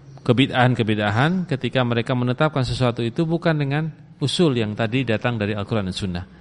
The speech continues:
Hanya dengan apa? Akal. Nah, itulah sumbernya kemudian menjadi banyak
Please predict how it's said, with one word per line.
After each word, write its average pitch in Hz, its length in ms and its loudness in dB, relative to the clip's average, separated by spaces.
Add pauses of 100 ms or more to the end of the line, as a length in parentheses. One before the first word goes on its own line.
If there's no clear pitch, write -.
Hanya 123 160 2
dengan 123 240 0
apa? 117 140 0 (420)
Akal. 85 320 -8 (400)
Nah, 90 160 -10
itulah 107 480 -2
sumbernya 107 480 -4
kemudian 117 400 -4
menjadi 104 480 -4 (240)
banyak 107 320 -2